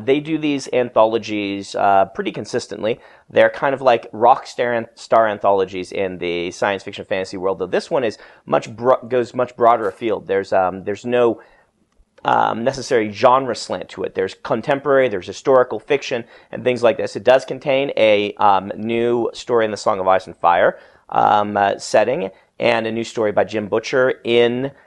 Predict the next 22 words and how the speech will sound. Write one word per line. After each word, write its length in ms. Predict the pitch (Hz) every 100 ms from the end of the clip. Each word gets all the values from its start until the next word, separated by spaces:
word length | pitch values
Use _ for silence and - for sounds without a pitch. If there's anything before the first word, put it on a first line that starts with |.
| _
the, 360 | - 104 113 107
um, 580 | 107 101 98 98 98 104 -
Dresden 480 | 117 107 107 - 107
verse 340 | 98 175 - -
about, 480 | 95 87 90 90 -
uh, 400 | 90 90 87 90 -
um, 220 | - 87 90
Harry 220 | 101 95
Dresden's 460 | 95 87 - 87
assistant. 460 | 92 - 98 180 226 - _ _ _
Um, 400 | - 117 110 113 -
and 320 | 127 135 202
it 180 | 240 -
contains 360 | 170 165 139 196
a 20 |
story 220 | - 143
by 120 | 185
me 200 | 294 320 -
called 240 | 113 104
Shadows 280 | - 92 -
for 80 | -
Silence 460 | 113 107 156 -